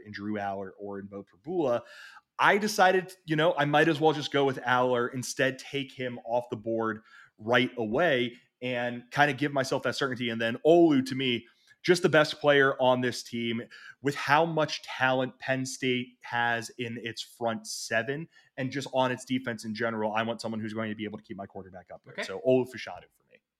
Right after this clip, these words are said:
Speaker 2: So I knew you were gonna take Olu, and I think I'm valuing flexibility a lot more. I think I'm building for guys who can play multiple spots. Olu's a great player. We've only seen him play left tackle.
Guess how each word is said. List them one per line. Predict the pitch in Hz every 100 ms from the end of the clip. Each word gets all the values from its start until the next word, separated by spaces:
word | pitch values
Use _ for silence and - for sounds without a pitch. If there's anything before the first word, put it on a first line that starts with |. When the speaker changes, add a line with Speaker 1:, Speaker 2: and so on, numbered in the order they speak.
| _
Speaker 2:
So | - 175
I | 214
knew | 233 208
you | 165
were |
gonna | 127 117
take | - 113 117
Olu, | 113 98 87 104
and | 127
I |
think | 131 240 269 -
I'm | 139 165 143
valuing | 123 123 123 120 120 117 110 - _ _
flexibility | - 175 - 156 117 139 120 104 107
a | 98
lot | 107 104 98 113
more. | 90 82 -
I | 120
think | 120 135 -
I'm | 127 143 127
building | 147 143 139 139 135 _ _ _
for | 147
guys | 131 127 127
who |
can | 131 117
play | 120
multiple | 113 127 - 185
spots. | 180 - 120 120 - 135
Olu's | 131 131 117
a | 113
great | 101 117 165 -
player. | - 175 113 95 95 _ _ -
We've | 143 139
only | 170 185
seen | - 180
him | 156 139
play | - 135
left | 123 120 107 -
tackle. | - 175 165 -